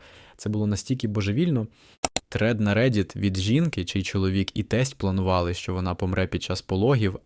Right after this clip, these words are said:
а вони самі виховуватимуть дитину, досі мене переслідує.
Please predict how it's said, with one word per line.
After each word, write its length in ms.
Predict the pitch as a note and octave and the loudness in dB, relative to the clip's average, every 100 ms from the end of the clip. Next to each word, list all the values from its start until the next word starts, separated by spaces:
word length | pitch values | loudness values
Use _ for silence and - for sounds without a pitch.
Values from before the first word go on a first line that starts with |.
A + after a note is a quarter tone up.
| - | -4
а 120 | F#2+ | -2
вони 320 | F#2+ G2 A2+ | 0 0 -2
самі 400 | - G2 G2 F#2 | -2 -2 0 0
виховуватимуть 760 | F#2 - D3+ D3 A2 G2 F#2+ F#2+ | 0 0 2 4 2 0 -2 0
дитину, 500 | F#2+ - G2 F#2 F2 - - - - | -2 -2 -2 -2 -4 -10 -20 -14 -2
досі 340 | G2 C#3+ C3 | 0 2 2
мене 200 | G2+ F#2+ | 2 0
переслідує. 640 | F#2+ G2 - F2+ F2+ F2 | -2 -4 -2 -2 0 -2